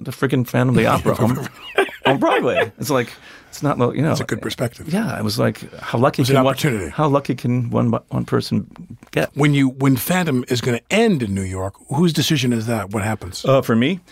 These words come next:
Speaker 1: it was, once again,
Speaker 2: Yeah.
Speaker 1: I was home, and Hal called.
Speaker 2: How's your travel agent, for Christ's sake?
Speaker 1: Golly. He goes, "Davis, Andrew and I, um, are doing a new show, and, uh, together.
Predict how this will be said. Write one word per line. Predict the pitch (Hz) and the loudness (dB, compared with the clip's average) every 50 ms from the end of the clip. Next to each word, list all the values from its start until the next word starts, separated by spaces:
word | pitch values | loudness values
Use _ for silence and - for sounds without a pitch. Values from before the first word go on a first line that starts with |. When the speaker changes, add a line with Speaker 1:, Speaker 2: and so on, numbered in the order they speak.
| - - - - | -20 -20 -18 -4
Speaker 1:
it | - 123 123 | 2 4 4
was, | 120 120 - - - - - _ - | 4 2 0 -4 -8 -12 -10 _ -2
once | 104 104 - | 0 0 0
again, | - 87 95 92 87 76 | 2 2 2 2 2 2
Speaker 2:
Yeah. | 123 127 120 | 0 -2 -2
Speaker 1:
I | - 76 92 98 | -2 -2 -2 0
was | 98 98 95 | 0 0 0
home, | 107 107 104 92 90 85 87 90 - - _ _ - | 0 0 2 2 2 0 -2 -6 -14 -20 _ _ -4
and | 101 92 90 87 87 - - - _ _ _ _ | 0 0 2 2 0 -2 -4 -8 _ _ _ _
Hal | - - 107 107 110 | -2 2 2 2 2
called. | - - 87 76 73 - - _ _ _ _ _ _ _ - - - - - - - - _ - - - - - - - - - - | 2 -2 -2 -4 -6 -10 -18 _ _ _ _ _ _ _ -20 -20 -18 -20 -20 -20 -20 -20 _ -20 -20 -20 -20 -18 -18 -18 -20 -18 -4
Speaker 2:
How's | - 156 196 185 | 0 2 2 2
your | 120 95 | 2 0
travel | - - 113 131 170 160 123 90 | 0 0 2 2 2 2 0 0
agent, | 71 - - - - | -2 -4 -6 -8 -8
for | - - | -8 -6
Christ's | - - - - 131 143 | -4 -4 -4 -4 -2 -2
sake? | 127 | -2
Speaker 1:
Golly. | 95 90 92 90 98 104 127 139 113 92 - - - - - - - _ | -4 -4 -6 -6 -2 0 2 4 2 2 0 -6 -14 -20 -20 -20 -20 _
He | _ - 117 | _ 2 2
goes, | 113 117 104 101 107 | 4 4 4 2 2
"Davis, | 117 113 104 92 - - - | 2 2 2 0 -2 -6 -4
Andrew | - 107 135 165 170 165 165 | -2 0 0 2 2 0 0
and | 156 131 | 2 2
I, | 110 92 90 87 117 127 - - _ _ _ _ _ _ _ _ _ _ - | 2 2 0 0 -2 -4 -6 -12 _ _ _ _ _ _ _ _ _ _ -4
um, | 107 98 101 95 90 - - | -2 0 0 0 -2 -2 -2
are | 101 98 | -2 0
doing | 92 107 104 104 | 2 2 2 4
a | 101 | 4
new | 95 95 92 | 2 0 0
show, | - - - - - - _ _ _ _ _ _ _ _ _ _ - | -2 -4 -4 -6 -6 -10 _ _ _ _ _ _ _ _ _ _ -10
and, | 107 98 98 95 95 92 92 92 90 - | -8 -4 -4 -2 -2 -2 -2 -2 -4 -6
uh, | - - 95 - - - - - - | -8 -8 -8 -8 -8 -8 -10 -8 -8
together. | - 85 87 - - - - | -4 -2 -2 -2 -2 -4 -6